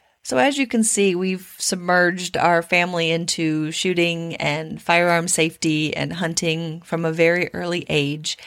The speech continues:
And this is something that we believe in and we're very passionate about. And I love it that my kids have grown up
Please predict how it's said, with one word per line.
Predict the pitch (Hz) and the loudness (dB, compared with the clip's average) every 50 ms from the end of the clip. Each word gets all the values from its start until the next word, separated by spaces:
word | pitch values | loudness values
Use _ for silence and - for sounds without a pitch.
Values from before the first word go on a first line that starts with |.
| - - - - - - _ _ - | -18 -18 -18 -18 -20 -20 _ _ 2
And | 165 170 165 156 156 156 156 | 4 4 4 4 4 2 2
this | 156 156 - | 0 0 0
is | 180 170 | 0 0
something | - 170 170 - 165 160 165 160 | -2 -2 -2 -2 -4 -4 -2 -2
that | 160 160 160 156 156 156 - - | -2 0 0 2 0 0 -2 -4
we | 175 170 165 160 | -4 -2 -2 0
believe | 160 165 160 165 185 196 196 | 0 0 2 2 2 2 2
in | 202 202 196 196 196 196 196 196 190 - - | 2 2 2 2 0 -2 -4 -4 -6 -4 -4
and | 156 147 147 151 156 | -2 -2 -2 -2 -4
we're | 156 | -4
very | 156 160 156 156 156 | -2 -2 0 0 -2
passionate | 156 160 175 170 165 165 - - 170 165 165 | -2 0 0 0 0 0 -2 -2 -2 -2 0
about. | 170 165 160 165 165 160 156 156 - - - - - - - - _ _ - | 0 2 2 4 4 4 4 2 0 -4 -12 -18 -18 -18 -20 -20 _ _ 0
And | 165 160 151 151 151 151 151 151 151 156 - | 0 2 2 0 0 0 -2 -2 -2 -2 0
I | - 160 | 0 0
love | 160 160 160 160 160 165 | 2 4 4 4 4 4
it | 170 165 165 - - | 4 2 2 0 -4
that | 165 160 156 160 165 160 160 156 - - - - - - | 0 2 2 4 4 2 2 0 -2 -4 -4 -4 -4 -4
my | - 160 151 151 151 | -4 -2 0 0 -2
kids | 151 - - 165 156 151 151 151 - | -2 0 0 2 2 2 2 0 -4
have | - 175 175 175 170 160 160 170 165 | -4 -2 -4 -2 -2 -2 -4 -6 -2
grown | - 160 156 156 156 156 | 0 0 0 2 2 0
up | 151 156 - - | 0 0 0 -4